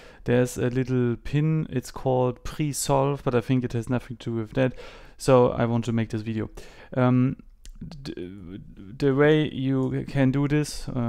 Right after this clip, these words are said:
I don't know, maybe there's other ways, is you set, um, uh, here a, uh, negative value so that you have, uh, this area before the actual simulation, mm, yeah, uh, starts, basically. Um, but as you see, there's nothing.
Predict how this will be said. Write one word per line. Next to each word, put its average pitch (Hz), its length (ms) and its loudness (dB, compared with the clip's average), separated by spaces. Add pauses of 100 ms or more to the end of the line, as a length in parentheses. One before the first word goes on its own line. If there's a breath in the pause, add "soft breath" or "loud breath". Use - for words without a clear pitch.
I 117 40 -2
don't 120 160 0
know, 120 120 2
maybe 120 320 0
there's 117 300 -2
other 123 180 0
ways, 123 240 -2
is 135 180 -6 (260 loud breath)
you 123 440 0
set, 127 360 0 (140)
um, 117 640 -4
uh, - 60 -10
here 135 300 0
a, 117 540 -4
uh, 113 140 -6
negative 123 400 0
value 127 320 0
so 120 160 -4
that 113 160 -2
you 117 80 0
have, 117 300 -2
uh, 110 280 0
this 107 380 -6 (340 soft breath)
area 123 420 4
before 127 600 2
the 120 160 -2
actual 113 400 -4
simulation, 117 840 -4 (180)
mm, 113 380 -8 (160)
yeah, 113 240 -2 (200)
uh, 110 280 -4
starts, 123 600 -2
basically. 139 440 -2 (480 loud breath)
Um, 127 760 4
but 135 200 6
as 123 160 0
you 123 80 -4
see, 123 380 2
there's 117 280 2
nothing. 110 300 -2